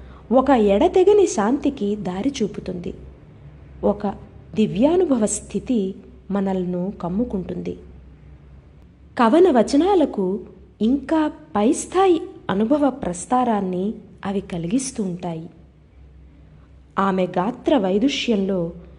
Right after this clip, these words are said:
ఒక అక్క మహాదేవి, ఒక బేగం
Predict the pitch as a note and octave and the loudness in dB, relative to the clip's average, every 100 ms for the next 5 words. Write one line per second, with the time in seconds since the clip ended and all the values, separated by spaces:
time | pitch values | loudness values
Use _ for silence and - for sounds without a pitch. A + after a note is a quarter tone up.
0 | - - G3 G3+ G#3 - - - - - | -20 -10 -4 -2 -4 -6 -10 -20 -20 -12
1 | - - - C#4 B3 F#3+ F#3+ F3+ F#3 F3 | -8 -8 -2 2 2 0 -2 -2 -4 -2
2 | F#3 F#3 - - - - - - - - | -4 -4 -10 -20 -20 -20 -20 -20 -20 -2
3 | C#4 C#4+ D4 F3+ G3+ A#3 C#4+ | 0 4 2 2 2 4 4